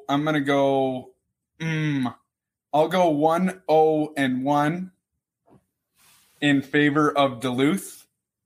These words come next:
One oh and one. So Mankato will go oh one and one.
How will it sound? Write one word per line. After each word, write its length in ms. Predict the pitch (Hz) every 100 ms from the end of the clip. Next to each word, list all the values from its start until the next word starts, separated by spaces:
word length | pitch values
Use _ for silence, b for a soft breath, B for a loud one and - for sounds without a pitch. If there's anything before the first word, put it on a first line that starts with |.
| _ _ _ _ _ _ _
One 280 | 131 147 165 151
oh 180 | 156
and 160 | 151 143
one. 440 | 139 143 156 160 - _ _
So 260 | - 131 127
Mankato 500 | 131 135 131 143 139
will 60 | 127
go 260 | 131 127
oh 200 | 135 135
one 280 | 135 127 135
and 160 | 131 123
one. 460 | 127 131 143 151